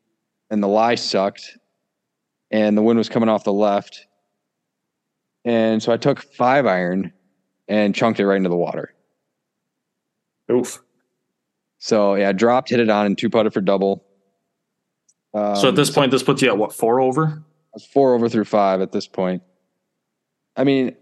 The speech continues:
Speaker 1: hindsight, I probably should have just laid up out of the fairway bunker, just, like, hit it out, like, forty or fifty yards to try to just
Speaker 2: Mm-hmm.
Speaker 1: like, somehow get up and down for par, just because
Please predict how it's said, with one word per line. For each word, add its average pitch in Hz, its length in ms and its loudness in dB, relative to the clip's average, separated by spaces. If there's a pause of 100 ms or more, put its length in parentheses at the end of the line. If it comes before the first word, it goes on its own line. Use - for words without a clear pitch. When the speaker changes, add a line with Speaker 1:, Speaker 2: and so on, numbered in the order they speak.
(120)
Speaker 1:
hindsight, 170 640 0
I 120 80 0
probably 139 300 0
should 127 180 0
have 131 140 0
just 113 240 -2
laid 104 280 2
up 101 220 0
out 101 140 2
of 101 80 -2
the 98 60 -4
fairway 101 280 0
bunker, 113 500 0
just, 107 240 -2
like, 92 380 -2 (440)
hit 113 120 -2
it 104 100 2
out, 95 200 0
like, 95 200 -2
forty 101 400 0
or 98 60 0
fifty 101 300 -4
yards 92 560 0 (120)
to - 80 -16
try 98 220 0
to 95 80 0
just 87 200 -4
Speaker 2:
Mm-hmm. 98 100 0
Speaker 1:
like, 90 180 -4
somehow 95 280 0
get 92 120 0
up 95 140 0
and 98 60 -2
down 95 140 0
for 101 120 -4
par, 95 420 -2 (380)
just 139 180 -2
because 131 540 0